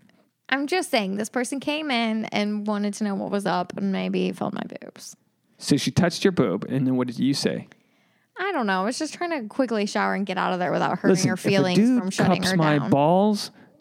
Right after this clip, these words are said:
Speaker 2: I'm not like, "Oh, I'm gonna get out of the shower." I'm like, "What the fuck,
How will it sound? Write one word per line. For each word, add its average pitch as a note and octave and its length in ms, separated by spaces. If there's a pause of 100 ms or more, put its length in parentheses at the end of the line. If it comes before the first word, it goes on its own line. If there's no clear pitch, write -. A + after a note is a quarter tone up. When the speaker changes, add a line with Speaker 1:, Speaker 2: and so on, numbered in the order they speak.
Speaker 2:
I'm D#3+ 160
not F3+ 220
like, D#3 260
"Oh, C#3 220
I'm A#2+ 100
gonna A2+ 140
get - 140
out G#3 100
of G3+ 60
the G3 40
shower." F#3+ 220
I'm D#3 80
like, D3 180
"What - 140
the - 80
fuck, - 320